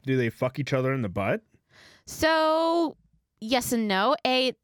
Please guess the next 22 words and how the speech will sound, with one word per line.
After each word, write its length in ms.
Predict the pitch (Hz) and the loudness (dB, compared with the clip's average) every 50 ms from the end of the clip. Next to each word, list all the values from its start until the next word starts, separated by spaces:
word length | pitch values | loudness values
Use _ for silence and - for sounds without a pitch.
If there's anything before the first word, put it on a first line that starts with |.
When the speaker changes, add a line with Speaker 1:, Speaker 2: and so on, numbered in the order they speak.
| _ - | _ -2
Speaker 2:
they 120 | 240 247 | -2 -2
do 200 | 233 - 254 254 | 0 0 0 0
not 220 | 240 247 247 269 - | 0 -2 -4 -4 -8
fuck 240 | - 226 220 - - | -8 -8 -8 -6 -8
each 180 | 220 - - - | -12 -12 -10 -10
other 140 | 226 220 220 | -8 -8 -8
in 200 | 220 - 208 208 | -8 -8 -8 -10
the 120 | 208 - | -10 -8
ass. 260 | - 190 196 190 - - | -6 -6 -6 -6 -8 -10
They 100 | 214 214 | -12 -10
just 240 | - 220 208 - | -10 -12 -12 -12
hump. 320 | - - - - - 220 - - | -12 -10 -10 -10 -10 -12 -8 -6
But 220 | 196 190 185 - _ - - - - - - | -6 -6 -6 -8 _ -20 -20 -20 -18 -8 -2
there 140 | 214 214 214 | -2 -2 0
have 260 | 220 226 226 233 226 | 0 0 0 0 0
been 160 | 247 233 233 | -2 -4 -4
cases 640 | 233 233 220 208 226 - - 202 185 185 190 208 | -2 -2 0 0 0 -2 -2 0 0 0 0 -2
where 560 | 196 196 185 185 185 180 180 175 180 180 175 175 _ - - - - - | 0 0 0 2 2 2 2 2 2 0 0 -2 _ -18 -20 -18 -8 -4
a 60 | - 196 | -2 0
male 280 | 208 214 208 202 202 | 0 2 2 0 0
dog 580 | 202 208 196 190 185 180 175 175 175 180 190 - - | 2 2 2 2 2 2 2 2 0 -2 -6 -14 -10
w-, 300 | - 196 196 196 196 190 | -6 -2 0 2 2 2